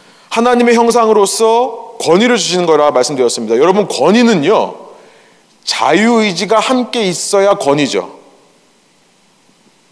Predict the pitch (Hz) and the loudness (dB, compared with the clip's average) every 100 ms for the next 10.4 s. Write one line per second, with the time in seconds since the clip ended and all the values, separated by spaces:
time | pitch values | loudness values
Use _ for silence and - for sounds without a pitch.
0 | _ _ _ _ _ _ 151 214 233 175 | _ _ _ _ _ _ -2 2 2 2
1 | - - - - - - 185 247 254 262 | -2 -10 -18 -18 -6 0 2 4 4 2
2 | 175 156 170 226 - - - - - 214 | 0 0 2 2 -2 -12 -10 -6 0 2
3 | 269 247 220 233 165 151 160 170 220 139 | 4 2 2 0 0 0 0 0 0 0
4 | 170 170 226 294 - 285 - 294 269 - | 0 0 -2 -2 -2 -2 -2 -4 -4 -2
5 | 196 139 101 92 - - _ _ _ _ | -4 -2 -4 -6 -14 -20 _ _ _ _
6 | _ _ - 208 220 240 254 147 185 247 | _ _ -4 0 2 2 0 0 2 2
7 | 277 180 165 175 147 - 110 92 - - | 2 2 2 2 0 -2 -4 -4 -8 -20
8 | - _ _ _ _ _ _ _ _ 156 | -20 _ _ _ _ _ _ _ _ 0
9 | 190 254 226 226 226 214 202 233 147 147 | 2 2 2 2 2 2 2 2 2 2
10 | 180 233 113 | 2 0 -2